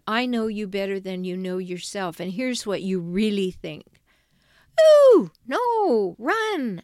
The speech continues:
uh-uh." And here's what you say. You don't say all those things I just said. <laughs> You say, "That's not the way I remember it. That's not the way I thought about it.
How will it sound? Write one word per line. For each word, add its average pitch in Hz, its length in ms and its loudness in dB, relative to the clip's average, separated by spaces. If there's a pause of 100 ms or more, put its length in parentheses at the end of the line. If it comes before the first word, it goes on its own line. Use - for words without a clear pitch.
(100)
uh-uh." 294 600 -2 (1120)
And 214 180 -2
here's 233 340 -4
what 285 160 -8
you 285 100 -6
say. 185 440 -10 (640)
You 202 120 -6
don't 226 280 -6
say 208 200 -6
all 180 200 -6
those 196 240 -10
things 190 320 -12
I 180 140 -10
just - 280 -20
said. - 220 -20
<laughs> - 240 -8
You 294 400 0
say, 202 500 -6 (640)
"That's - 220 -14
not 185 240 -8
the 226 80 -12
way 220 180 -6
I 202 80 -6
remember 196 560 -10
it. 233 160 -16 (580)
That's - 300 -12
not 202 280 -8
the 233 120 -8
way 190 380 -6
I 190 160 -8
thought 180 300 -10
about 180 340 -12
it. 208 160 -16